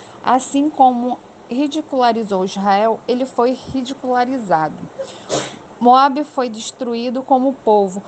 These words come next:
pois se revoltou contra o Senhor. Versículo quarenta e dois, né? Toda nação que se coloca acima de Deus est-, é, está a caminho de destruição, porque o seu povo começa a achar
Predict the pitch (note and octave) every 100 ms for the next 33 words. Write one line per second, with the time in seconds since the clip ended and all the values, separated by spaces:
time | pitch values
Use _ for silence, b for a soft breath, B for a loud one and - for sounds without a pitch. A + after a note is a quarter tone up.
0 | B - - A#3+ A#3+ B3 A3+ A#3 A#3+ B3+
1 | B3+ C4+ D4 C#4+ C#4+ C#4 C#4 - D4 C#4
2 | A#3 F#3+ F#3 F#3+ F#3+ G3+ G3+ G#3 G3+ G#3+
3 | A3+ A#3 C4 A#3+ F#3 E3+ E3 F3+ F3+ F3+
4 | G3 - - - - - - - - -
5 | B C4+ B B - - C#4+ D#4+ D4+ D4
6 | C#4+ C4+ C4 C#4 - C4+ C4 A#3+ A3+ A3+
7 | B3 - - D4 D4+ A#3 G3+ G#3 A#3+ A3
8 | A#3 - - - - - A3 A3 G#3+ G#3+
9 | G3+ - B3 - C4+ C#4 C#4 C4+ A#3+ B3
10 | B3+ B3 B3 A#3+ - C4 C#4 - G#3+ G#3
11 | B B B - C4 C4 B3 C4 - D4+
12 | D4+ B3 B3 A#3+ C4 B3 G#3+ G#3 A#3 B3+
13 | A#3 A#3 - A#3+ A3+